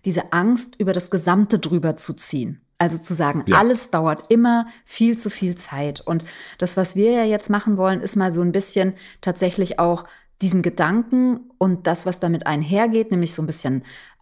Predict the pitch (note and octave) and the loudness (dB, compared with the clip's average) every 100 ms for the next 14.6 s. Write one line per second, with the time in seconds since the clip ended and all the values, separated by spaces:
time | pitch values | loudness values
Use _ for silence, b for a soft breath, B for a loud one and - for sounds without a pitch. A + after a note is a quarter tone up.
0 | _ - - - - G#3+ G#3+ A3+ A3 F#3+ | _ -16 -12 -6 0 2 2 2 2 4
1 | A#3 - F#3+ - - - - E3 - - | 2 2 0 -2 -6 -4 -4 -4 -10 -16
2 | - D3+ E3 F3 - C#3+ G3+ A#3 A#3 A#3 | -4 -2 2 0 0 -2 0 2 4 2
3 | A#3 B B B B E3 - D#3+ - - | 0 B B B B -10 -4 -4 -2 -4
4 | E3 F#3 G3+ A#3 A3+ G3 G3+ G3 - F#3+ | -2 -2 0 0 0 0 2 0 0 -2
5 | F3+ F#3+ F#3+ F#3+ G3 G3+ G3 F#3+ F#3 F#3+ | 0 -2 -2 -2 0 2 2 2 2 0
6 | - F#3 G3+ - F#3+ - F3+ F3 - E3+ | 0 0 0 -2 -2 0 0 0 0 2
7 | E3+ A#3 C#4 D#4 F#4+ _ _ - C4+ D4+ | 4 4 2 0 -4 _ _ 0 2 2
8 | C4 B3 B3 B3+ B3 A#3+ B3+ C#4+ D4+ B | 2 2 2 0 0 0 2 0 -4 B
9 | B B B B - A3 G#3+ G#3+ - G#3+ | B B B B 0 2 2 0 0 0
10 | G#3+ G3+ G#3 F#3+ G3 A3+ A#3+ A3+ F#3+ F3+ | 2 2 2 2 0 0 0 0 0 2
11 | A3 A3+ G#3 G3+ - E3+ F#3 F#3+ F3 - | 4 4 4 2 2 2 2 2 -2 -4
12 | C3 C3+ D#3+ - F3 E3 F#3+ - G3+ G3 | -4 -4 -4 -2 -2 -2 -6 0 0 0
13 | D#3 D#3+ - G#2 G2+ - C3+ C3+ - - | -2 -4 -6 -10 -10 -10 -8 -8 -10 -12
14 | D#3 C#3 B3 - F#3+ | -8 -6 -4 -2 -2